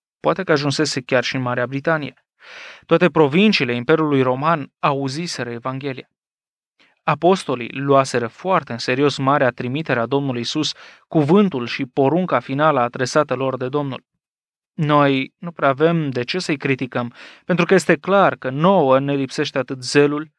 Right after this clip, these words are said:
cât și seriozitatea lor în a transmite Evanghelia. Pavel spune că Evanghelia ajunsese în toată lumea romană. Ba mai mult, Evanghelia dădea roade în acele locuri. Adică va aduce roade peste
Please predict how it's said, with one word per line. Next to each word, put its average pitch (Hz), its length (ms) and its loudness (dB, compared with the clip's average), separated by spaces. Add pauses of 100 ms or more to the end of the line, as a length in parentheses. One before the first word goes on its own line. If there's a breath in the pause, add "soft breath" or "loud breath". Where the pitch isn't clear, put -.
(140)
cât 143 160 -8
și - 160 -2
seriozitatea 139 920 -2
lor 120 300 -8 (120)
în 151 160 -6
a 139 100 2
transmite 143 640 -2
Evanghelia. 123 600 -8 (960 loud breath)
Pavel 240 260 4
spune 202 280 0
că 185 100 4
Evanghelia 147 840 2 (120)
ajunsese 151 640 -2
în 131 140 -4
toată 180 300 -8
lumea 147 280 -8
romană. 127 360 -10 (640)
Ba 156 180 2
mai 202 200 2
mult, 160 340 2 (320 loud breath)
Evanghelia 165 600 0
dădea 143 340 2
roade 139 520 0 (180)
în 139 100 -14
acele 127 340 -10
locuri. 123 380 -8 (920 soft breath)
Adică 147 480 2 (180)
va 156 200 2
aduce 151 400 -2
roade 165 480 -2
peste 151 500 -2